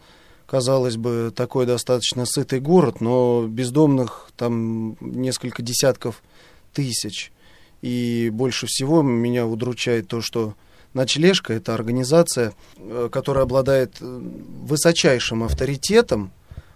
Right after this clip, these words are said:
в этой деятельности, прозрачнейшая организация. И в Питере, э, собственно, ни у кого не вызывает даже вопросов. Любой, э, петербуржец, э, знает "Ночлежку".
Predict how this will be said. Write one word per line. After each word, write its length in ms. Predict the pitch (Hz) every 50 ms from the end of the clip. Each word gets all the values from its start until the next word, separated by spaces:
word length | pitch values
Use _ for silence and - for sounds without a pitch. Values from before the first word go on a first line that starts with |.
| - -
в 60 | -
этой 440 | 123 131 - - 120 113 113 113 117
деятельности, 520 | 113 113 131 127 113 - 123 113 - - 101
прозрачнейшая 960 | - - 131 143 143 139 156 175 202 208 185 - - 123 113 104 - - 113
организация. 800 | 113 107 117 117 120 123 123 120 117 - - - - 101 98 92 - - - - - - -
И 440 | - 127 127 127 127 127 127 123 113
в 40 | -
Питере, 420 | - 175 175 - 170 147 139 127 120
э, 260 | 120 120 117 120 117
собственно, 340 | 113 - 139 120 - 135 131
ни 140 | 127 123 127
у 80 | 139 135
кого 240 | - 151 151 147 139
не 120 | 127 131
вызывает 600 | 127 139 131 131 147 143 151 143 127 120 107 - - -
даже 360 | 123 110 107 131 120 104 120
вопросов. 640 | 117 139 143 - 170 143 127 110 95 - 107 95 - - - - - - _ -
Любой, 600 | 123 131 135 147 147 139 123 120 117 117 110 104 -
э, 500 | - 123 120 117 117 117 117 117 113 117 104
петербуржец, 760 | 101 120 - 147 151 147 185 226 226 165 120 110 - - - - - - - - - _ _ -
э, 560 | - - 104 107 104 107 110 107 110 110 110 117
знает 340 | 117 143 143 123 110 98 -
"Ночлежку". 640 | 117 117 - - - 117 110 101 - - 98 95 -